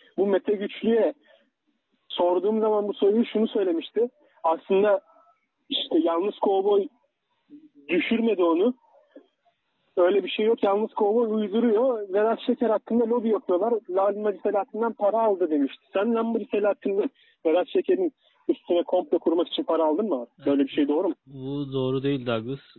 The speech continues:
Speaker 2: Bu tamamen kendi aralarındaki münakaşayı benim üstüme yıkmaya çalışıyorlar. Ama ben bunu yemem Douglas.
Speaker 1: Abi sen bir öğrenci değil misin ya?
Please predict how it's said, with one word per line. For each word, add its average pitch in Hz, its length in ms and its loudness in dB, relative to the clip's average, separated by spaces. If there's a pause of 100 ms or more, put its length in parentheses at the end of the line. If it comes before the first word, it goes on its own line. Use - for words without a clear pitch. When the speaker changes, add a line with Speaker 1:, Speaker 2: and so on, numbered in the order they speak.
(180)
Speaker 2:
Bu 117 120 -14
tamamen 131 540 -6 (460)
kendi 127 340 -6
aralarındaki 131 640 -4
münakaşayı 123 800 -8
benim 127 220 -8
üstüme 131 360 -12 (140)
yıkmaya 127 420 -12
çalışıyorlar. 120 640 -8
Ama 123 320 -8
ben 123 140 -8
bunu 127 160 -8
yemem 120 360 -8
Douglas. 110 320 -8 (880)
Speaker 1:
Abi 160 240 -4
sen 190 200 0
bir 202 80 2
öğrenci 180 480 2
değil 220 120 0
misin 220 300 0
ya? 147 180 0